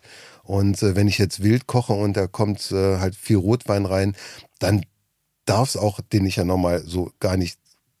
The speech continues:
gerne trinke, aber der passt dann zum Kochen wirklich gut, wenn man dann einen Wein so mit, mit wirklich ein bisschen Restsüße hat.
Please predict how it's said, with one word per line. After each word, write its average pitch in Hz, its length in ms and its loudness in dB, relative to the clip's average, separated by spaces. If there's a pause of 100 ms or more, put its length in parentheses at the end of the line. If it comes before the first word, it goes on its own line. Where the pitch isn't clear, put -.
(160)
gerne 90 340 0 (140)
trinke, 120 500 2
aber 98 260 0
der 107 180 0
passt - 420 -4
dann 104 280 2 (520)
zum 98 220 0
Kochen 117 340 2
wirklich 92 320 -4
gut, 175 300 0
wenn 104 100 2
man 104 120 0
dann 104 160 -2
einen 87 240 -4
Wein 107 520 2 (100)
so 98 260 -2
mit, 95 320 -2
mit - 280 -6
wirklich 90 220 -4
ein 82 60 -4
bisschen 82 240 -4
Restsüße 80 600 -6 (720)
hat. - 300 -8